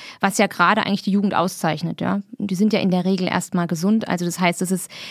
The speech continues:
vielleicht eher eine Motivation für jemanden, der älter ist, der denkt, „Jetzt gehe ich mal ins Fitnessstudio, um mich gesund zu halten.“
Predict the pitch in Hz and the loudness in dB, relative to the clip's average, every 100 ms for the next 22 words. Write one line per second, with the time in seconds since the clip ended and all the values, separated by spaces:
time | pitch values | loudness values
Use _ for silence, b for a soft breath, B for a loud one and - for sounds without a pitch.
0 | B 196 185 - 202 202 190 180 180 185 | B -2 0 2 2 2 2 2 2 0
1 | 180 165 165 160 160 185 190 175 156 - | 2 2 0 2 2 2 2 0 -2 -6
2 | - 165 160 160 - - 170 175 156 - | -6 -4 -2 -2 -4 -4 -2 -2 -4 -6
3 | - 175 - 165 - - 160 - - - | -4 -4 -4 -4 -2 -2 -2 0 -2 -4
4 | - 185 185 - - 170 160 160 - 156 | -4 0 0 -2 -8 -6 -2 -4 -4 -8